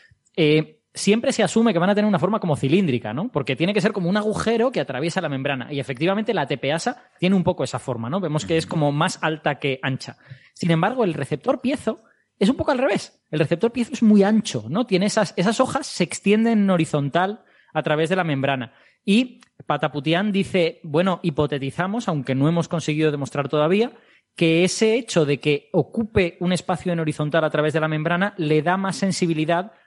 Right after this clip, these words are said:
a la, al, a lo que es la, eh, la extensión o la, o la, eh, contracción de la propia membrana. O sea que es un receptor de la presión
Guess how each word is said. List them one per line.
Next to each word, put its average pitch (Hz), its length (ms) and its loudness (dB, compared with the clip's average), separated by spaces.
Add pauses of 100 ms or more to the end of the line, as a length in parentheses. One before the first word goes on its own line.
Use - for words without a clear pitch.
(140)
a 151 140 0
la, 147 420 2
al, 147 520 -4 (200)
a 147 80 0
lo 147 80 2
que 160 120 0
es 170 180 -4
la, 156 420 -2 (640)
eh, 160 380 -12 (460)
la 151 180 -2
extensión 190 1000 -2
o 160 120 2
la, 139 640 0 (300)
o 151 100 0
la, 135 380 0
eh, 131 560 -4
contracción 170 760 -2
de 156 80 0
la 139 80 0
propia 147 260 -2
membrana. 143 360 0
O 131 40 -2
sea 139 180 -2
que 139 180 -4 (320)
es 190 220 2
un 202 120 4
receptor 180 480 0
de 180 80 0
la 175 100 0
presión 208 540 -2